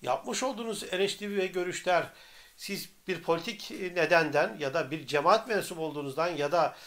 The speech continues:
ateist ya da deist ya da Alevi ya da Kürt olduğunuzdan dolayı,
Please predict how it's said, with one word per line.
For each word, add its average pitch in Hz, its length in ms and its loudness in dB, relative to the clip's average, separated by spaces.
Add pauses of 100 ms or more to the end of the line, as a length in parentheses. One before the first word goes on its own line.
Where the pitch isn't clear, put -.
(280)
ateist 170 440 -2
ya 165 120 -2
da 160 140 -2
deist 160 280 -2
ya 135 100 -6
da 123 180 2
Alevi 135 320 0
ya 135 240 -4
da 143 120 -6
Kürt 151 240 -8
olduğunuzdan 135 640 0
dolayı, 135 460 0